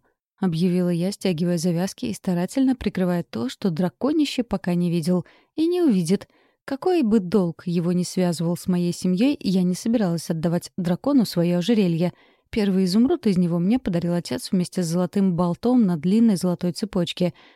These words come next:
Этот болт вместе с цепочкой я потом собственноручно переплавила в рукоять для артефактной отвертки, а вот изумруд сохранила и начала понемногу собирать артефактное украшение. Оно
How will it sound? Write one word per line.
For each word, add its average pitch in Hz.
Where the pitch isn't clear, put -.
Этот 165
болт 185
вместе 175
с -
цепочкой -
я 175
потом 175
собственноручно 196
переплавила 185
в 220
рукоять 185
для 180
артефактной 185
отвертки, 185
а 214
вот 208
изумруд 202
сохранила 185
и 202
начала 185
понемногу 226
собирать 190
артефактное 180
украшение. 175
Оно 247